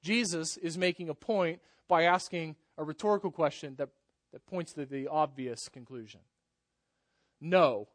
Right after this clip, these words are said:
they didn't go out, and they were not drawn to his preaching because he was wishy-washy, flipping and flopping. He was not like a modern politician. John had a message that came directly from God. It was truth.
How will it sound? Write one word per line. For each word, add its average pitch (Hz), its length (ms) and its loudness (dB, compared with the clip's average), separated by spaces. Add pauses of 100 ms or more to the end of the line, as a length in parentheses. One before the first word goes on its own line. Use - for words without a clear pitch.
they 139 100 -4
didn't 196 220 -2
go 156 180 2
out, 139 340 6
and 151 100 -12
they 143 80 -8
were 165 200 0
not 202 200 0
drawn 160 360 0
to 147 80 -6
his 135 120 -8
preaching 131 460 -10
because 135 380 -6
he 156 100 -6
was 131 300 -8 (500)
wishy-washy, 151 1160 0 (440)
flipping 160 520 -4 (140)
and 139 120 -14
flopping. 143 480 2 (500)
He 143 60 -14
was 147 140 -10
not 196 260 8
like 160 160 2
a 160 60 -6
modern 160 420 4
politician. 156 720 -2 (240)
John 175 280 6
had 180 160 2
a 151 80 4
message 175 560 0 (140)
that 156 100 -2
came 175 260 -2
directly 165 340 0
from 165 200 -6
God. 151 340 6 (220)
It 180 80 0
was 160 180 -4
truth. - 540 0